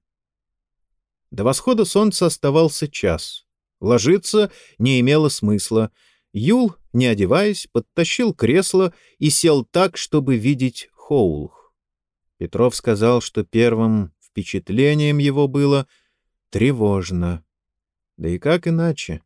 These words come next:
если на ярких, пёстрых улицах города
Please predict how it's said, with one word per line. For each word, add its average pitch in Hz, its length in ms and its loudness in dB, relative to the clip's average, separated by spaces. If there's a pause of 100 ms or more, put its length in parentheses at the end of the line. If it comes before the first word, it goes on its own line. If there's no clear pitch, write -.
(520)
если 110 360 0
на 123 140 2
ярких, 127 600 0
пёстрых 113 560 -2
улицах 107 520 -2
города 147 560 -2